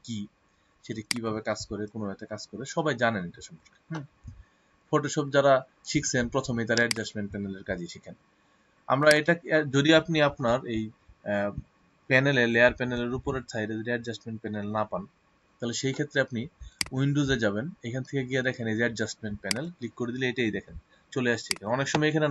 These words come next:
নাও থাকতে পারে। তো যদি না থাকে adjustment panel এখানে, সেই ক্ষেত্রে আপনি উইন্ডোজে গিয়ে এখান থেকে adjustment click করে নিয়ে আসবেন। আচ্ছা, দেখেন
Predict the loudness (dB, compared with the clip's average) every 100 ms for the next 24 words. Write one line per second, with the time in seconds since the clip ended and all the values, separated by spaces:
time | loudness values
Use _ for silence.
0 | 8 8 6 0 -8 -10 -10 -12 -20 -20
1 | -20 -20 -8 -6 -2 0 6 6 8 6
2 | 6 4 -2 -4 -4 -2 -2 -2 -2 -4
3 | -2 -2 -4 -4 -6 -4 -2 -2 -2 -4
4 | -2 0 0 -2 -14 -12 -6 -6 -4 0
5 | 0 -2 -6 -6 -6 -10 -10 -6 -2 0
6 | 0 -2 -12 -20 -10 -10 -10 -18 -18 -20
7 | _ _ _ _ _ _ _ -2 4 4